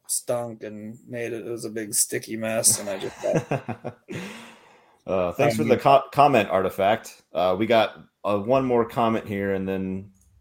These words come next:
Speaker 2: to probably wrap up. Flying Monkey on YouTube. "How big are both y'all's farms?" Um, I have two acre homestead that, uh, I have just, like, a little bit of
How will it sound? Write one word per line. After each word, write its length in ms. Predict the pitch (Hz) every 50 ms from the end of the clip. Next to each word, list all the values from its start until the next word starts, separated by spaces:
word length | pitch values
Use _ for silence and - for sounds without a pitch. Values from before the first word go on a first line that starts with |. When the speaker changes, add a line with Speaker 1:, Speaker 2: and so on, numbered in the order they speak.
| _ -
Speaker 2:
to 80 | _
probably 320 | _ - 98 92 90 90 85
wrap 380 | 80 90 95 92 90 87 - -
up. 420 | - 90 87 90 - - - - _ _ _ _ _ _ _ _
Flying 800 | _ - - - 113 127 135 135 139 139 139 139 139 139 135 131 -
Monkey 560 | 76 101 127 151 147 - 113 98 87 80 71
on 220 | 71 92 98 101
YouTube. 460 | 107 117 120 120 - 113 92 82 78 -
"How 320 | - - 113 113 117 123
big 420 | 101 107 104 107 107 113 110 104
are 160 | - - 90 90
both 380 | 80 98 98 101 101 101 -
y'all's 340 | 95 92 90 92 98 98 -
farms?" 600 | - 170 151 117 85 76 69 - - - - _ _ _ _ _ _ _ -
Um, 480 | 90 92 95 95 92 92 95 92 92 - _ _ _ - - _ _ _ _ _ _ _ _ _
I 180 | - 107 120 127
have 500 | 127 120 110 104 101 101 104 104 101 - _ _ _ _ _
two 220 | - - 127 117 107
acre 580 | 104 98 95 95 110 107 104 104 107 107 113 -
homestead 800 | - 104 101 95 95 92 - - 90 82 80 80 87 90 98 98 - _ _ _ _ _ _ _ _ _ _ _
that, 440 | 87 85 82 82 82 82 - - -
uh, 280 | 85 80 80 80 78 -
I 120 | - 87 85 85 87
have 340 | 85 - 90 87 85 82 80
just, 240 | - 82 80 - -
like, 180 | 76 76 76
a 60 | 76 71
little 180 | 80 82 82
bit 180 | 78 76 85 80
of 200 | 78 78 76